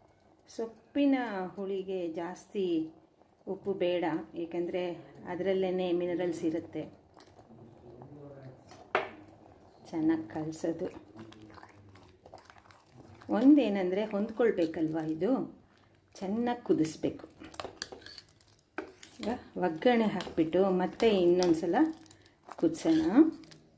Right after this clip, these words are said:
ಎರಡು ಸ್ಪೂನ್ ತುಪ್ಪ ಹಾಕಿದ್ದೀನಿ, ತುಪ್ಪ ಕಾಯಿಲಿ. ಈಗ ಸಾಸಿವೆ ಮತ್ತು ಇಂಗು ಇಟ್ಕೊಂಡಿದ್ದೀನಿ, ಹಾಗೇನೆ ಸ್ವಲ್ಪ ಕರಿಬೇವನ್ನು ಸಹ ಹಾಕೋಣ.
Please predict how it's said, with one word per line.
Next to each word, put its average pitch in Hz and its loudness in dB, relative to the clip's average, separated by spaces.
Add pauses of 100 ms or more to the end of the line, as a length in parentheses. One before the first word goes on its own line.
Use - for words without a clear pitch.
(2250)
ಎರಡು 175 -8
ಸ್ಪೂನ್ 202 -8
ತುಪ್ಪ 185 -10
ಹಾಕಿದ್ದೀನಿ, 160 -4
ತುಪ್ಪ 208 -4
ಕಾಯಿಲಿ. 175 -2
ಈಗ 185 -8 (260)
ಸಾಸಿವೆ 185 -10
ಮತ್ತು 170 -12 (320)
ಇಂಗು 202 -4
ಇಟ್ಕೊಂಡಿದ್ದೀನಿ, 160 -8 (920)
ಹಾಗೇನೆ 190 -10
ಸ್ವಲ್ಪ 180 -8 (360)
ಕರಿಬೇವನ್ನು 196 -6
ಸಹ 190 -10
ಹಾಕೋಣ. 170 -6